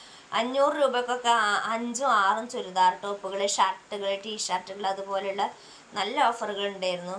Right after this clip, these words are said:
അപ്പോൾ എൻ്റെ ഫ്രണ്ടിൻ്റെ മോക്കും വേണ്ടിയിട്ട് ടീഷർട്ടൊക്കെ വാങ്ങിച്ചു, ചെരുപ്പൊക്കെ വാങ്ങിച്ചു. ഞാൻ പിന്നെ എമിക്കുട്ടന് വേണ്ടിയിട്ട് കുറച്ച് ഡ്രസ്സ് വാങ്ങി, പിന്നെ കുറച്ച് ഹലുവ വാങ്ങി. അല്ലാതെ ഒന്നും ഞാൻ വാങ്ങിയിട്ടില്ല കേട്ടോ.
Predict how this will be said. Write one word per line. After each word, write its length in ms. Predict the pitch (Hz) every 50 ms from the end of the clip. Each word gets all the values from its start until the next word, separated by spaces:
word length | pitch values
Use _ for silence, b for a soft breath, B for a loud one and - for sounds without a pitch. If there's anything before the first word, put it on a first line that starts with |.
| 202 - -
അപ്പോൾ 200 | - - - 208 208
എൻ്റെ 120 | 208 220
ഫ്രണ്ടിൻ്റെ 500 | 233 247 220 208 202 196 196 196 196 202
മോക്കും 420 | 208 214 208 196 190 - - 190 208
വേണ്ടിയിട്ട് 460 | 202 196 196 190 185 185 185 - 208 220 -
ടീഷർട്ടൊക്കെ 640 | 233 233 - - 190 185 180 - 196 196 196 196 196 196 190
വാങ്ങിച്ചു, 400 | 180 175 175 175 180 175 - 202
ചെരുപ്പൊക്കെ 540 | 202 - 208 190 185 - - 185 185 - 185 185 175
വാങ്ങിച്ചു. 420 | 175 175 175 170 175 - 196 220 240 - B B B B B B B B - 254
ഞാൻ 180 | 254 262 277 294 302 294
പിന്നെ 240 | 294 285 277 269 262 254 - 254 262
എമിക്കുട്ടന് 520 | 262 262 247 247 254 269 262 269 262 269 277 277
വേണ്ടിയിട്ട് 360 | 262 240 226 214 220 - 240 233
കുറച്ച് 300 | 233 220 226 - 226 233 240 240 - - -
ഡ്രസ്സ് 360 | - 202 196 - - - 220 214 220
വാങ്ങി, 360 | 202 190 190 185 185 202 247 320 311 - - - - - - - - - - - - - - - - - - -
പിന്നെ 180 | 254 247 247 247 254
കുറച്ച് 240 | 269 262 247 240 269 285
ഹലുവ 280 | 277 233 220 214 208 214 220 220
വാങ്ങി. 280 | 208 202 196 196 202 202
അല്ലാതെ 200 | 196 208 208 226 240
ഒന്നും 140 | 247 254 247
ഞാൻ 180 | 233 208 208 220
വാങ്ങിയിട്ടില്ല 520 | 220 202 190 185 185 180 175 185 180 175
കേട്ടോ. 220 | 165 156 - 156